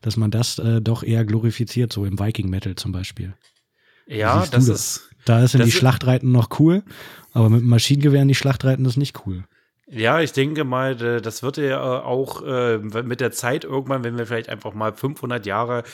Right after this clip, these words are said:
Speaker 2: in die Zukunft denken, wo es den Metal natürlich auch noch weiterhin geben wird, wird's vielleicht auch
Speaker 1: Natürlich.
Speaker 2: eine Band geben, die vielleicht sich auch Hitler nennt. Oder wie damals
Speaker 1: <laughs>
Speaker 2: Bathory, ja, weil Bathory
Speaker 1: Die
Speaker 2: ist
Speaker 1: wird
Speaker 2: ja
Speaker 1: es
Speaker 2: auch
Speaker 1: heute bestimmt auch schon geben, aber die sind nicht cool.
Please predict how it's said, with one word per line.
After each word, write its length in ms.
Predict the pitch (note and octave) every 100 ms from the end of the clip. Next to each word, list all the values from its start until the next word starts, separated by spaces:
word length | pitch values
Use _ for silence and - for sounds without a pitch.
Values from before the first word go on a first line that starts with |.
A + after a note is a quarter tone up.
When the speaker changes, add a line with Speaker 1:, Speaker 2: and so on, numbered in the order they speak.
| -
Speaker 2:
in 80 | A2+
die 120 | A#2+
Zukunft 420 | - D#3+ D#3 -
denken, 420 | B2+ B2+ B2+ B2
wo 60 | G#2+
es 100 | A#2
den 140 | A2
Metal 180 | G#2 A#2+
natürlich 340 | A2+ - A2+ -
auch 160 | -
noch 160 | B2 G#2
weiterhin 420 | G#2 B2 B2 B2+
geben 340 | A2 C3 C3
wird, 220 | G#2+ C3 - - - - - _
wird's 260 | A#2+ -
vielleicht 260 | - A2+ B2
auch 40 | -
Speaker 1:
Natürlich. 160 | A2+ A2
Speaker 2:
eine 100 | A2+
Band 320 | G#2+ C3 -
geben, 320 | B2 C#3+ C3+
die 160 | A2 A2+
vielleicht 600 | - G#2+ G2 G2+ A2 -
sich 260 | A#2 A2
auch 260 | - A2 G#2+
Hitler 280 | G3+ F3 F2+
nennt. 280 | E2 D#2 - _ - - _
Oder 260 | - B2 G#2+
wie 180 | G#2+ G#2
damals 360 | G2+ G#2 A2+
Speaker 1:
<laughs> 60 | -
Speaker 2:
Bathory, 540 | A2+ E3 A#2+ G2 F2+
ja, 240 | E2+ A2 G#2
weil 100 | G#2
Bathory 380 | G#2 A2 B2+ B2
Speaker 1:
Die 40 |
Speaker 2:
ist 40 | A2
Speaker 1:
wird 40 |
Speaker 2:
ja 80 | C#3
Speaker 1:
es 60 | C#3+
Speaker 2:
auch 60 | C#3
Speaker 1:
heute 160 | D3
bestimmt 280 | D3 C3 C#3
auch 120 | C#3+
schon 180 | D3+ D3+
geben, 240 | A#2+ A#2 A2+
aber 180 | G#2+ G#2+
die 160 | A2 A#2
sind 140 | A#2+
nicht 280 | B2 - -
cool. 180 | D3